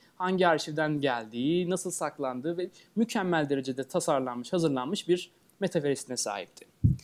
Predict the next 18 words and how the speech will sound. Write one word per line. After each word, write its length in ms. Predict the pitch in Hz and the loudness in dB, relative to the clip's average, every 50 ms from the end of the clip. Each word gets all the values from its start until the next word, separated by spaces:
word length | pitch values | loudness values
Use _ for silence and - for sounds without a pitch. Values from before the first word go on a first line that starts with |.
| - - - _ _ _ _ - | -12 -20 -20 _ _ _ _ 2
Burada 160 | - 240 247 220 | 4 6 6 8
tabii 180 | 233 220 233 | 8 10 10
en 80 | 240 240 | 10 8
büyük 120 | 226 196 | 8 6
sorulardan 380 | - 190 180 165 156 156 156 175 | 8 8 8 8 6 4 2 -2
bir 80 | 208 | -2
tanesi, 400 | - - 165 147 143 135 - 190 | 0 -2 -2 -2 -2 -6 -2 4
yirminci 400 | 196 202 196 196 196 196 196 175 | 6 6 6 8 6 4 4 4
yüzyılda 360 | 185 170 147 131 135 131 175 165 | 4 2 2 2 0 -2 -2 -2
fizikselliğin 580 | - 175 170 180 - - 180 170 151 151 151 | -2 0 -2 0 2 2 2 2 2 0 -2
kaybolduğu 520 | 151 - 190 180 160 156 147 135 139 127 131 | 0 2 4 4 6 4 2 2 0 -6 -6
bir 80 | 123 | -4
gerçeklikte, 580 | 123 120 113 110 - 123 - _ _ - - - | -2 -2 -2 -2 -6 -14 -18 _ _ -14 -10 -4
araba 180 | 147 165 175 | -2 0 2
motorlarının 540 | 190 196 175 - 185 175 165 160 160 165 160 - | 2 0 0 2 2 4 4 4 4 2 0 4
olmadığı 460 | - 208 208 202 180 160 139 143 131 | 4 6 6 6 4 4 2 0 -2
bir 100 | 135 127 | -2 -8
dünyada 580 | 131 127 127 123 113 117 123 180 202 208 208 | -10 -10 -10 -6 -6 -4 2 2 2 2 2